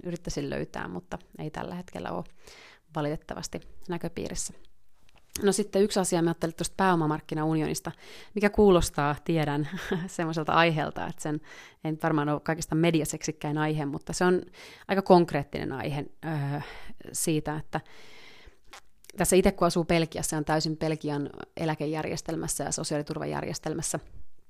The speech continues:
niin huomaa paljon semmoisia asioita, että mulla on myös investointi, öö, tai on investoinut, investoin Suomessa, mm, niinku asunto-, asuntoon ja, ja käytännössähän belgialaista,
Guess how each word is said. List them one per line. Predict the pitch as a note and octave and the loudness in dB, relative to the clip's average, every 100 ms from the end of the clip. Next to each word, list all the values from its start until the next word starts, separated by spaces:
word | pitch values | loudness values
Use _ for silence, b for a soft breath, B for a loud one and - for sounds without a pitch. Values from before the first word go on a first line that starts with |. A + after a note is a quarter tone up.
| - - - - | -20 -18 -8 -2
niin | E3 | 0
huomaa | D#3+ D#3 | 2 0
paljon | D#3 D#3 | 2 0
semmoisia | D#3+ D#3 - D#3 | 2 0 0 0
asioita, | D3+ - F2 A2 - | 0 -2 -4 -6 -8
että | - - - | -10 -10 -8
mulla | - | -6
on | F#2+ | -4
myös | E3 - | -6 -4
investointi, | E3 D#3+ - - E3 E3 B B B B B B - | -4 -4 -4 -6 -6 -8 B B B B B B -6
öö, | D#3+ D#3 D#3 | -4 -2 -2
tai | - D#3+ | 0 4
on | |
investoinut, | D#3+ F#3 F3 - D#3+ D#3+ - - - | 8 8 8 4 4 2 -2 -8 -6
investoin | - E3 E3 - D#3 - | -4 -2 -2 -2 -2 -4
Suomessa, | - F3 D#3+ D#3 D#3+ D3+ - - - - | -4 -2 -2 -2 -2 -6 -10 -16 -14 -10
mm, | G2+ - - - | -10 -10 -16 -12
niinku | F2 F2 - - - - - | -10 -10 -14 -18 -18 -16 -8
asunto-, | - G3+ A3 F#3 F3 - | -2 2 4 4 4 4
asuntoon | G3 G#3+ A3+ F#3+ F3 D#3+ | 2 4 4 4 4 4
ja, | D3+ D3+ - | 2 -2 -4
ja | D3+ D3 D3 | -4 -4 -2
käytännössähän | E3 D#3 D#3 D#3 - D#3 D3+ - B B B B B - - - | 0 0 -2 -4 -4 -4 -8 -12 B B B B B -20 -20 -10
belgialaista, | E3+ E3+ E3 D#3+ D3+ D#3+ D#3 | -2 -2 -2 -2 -4 -4 -8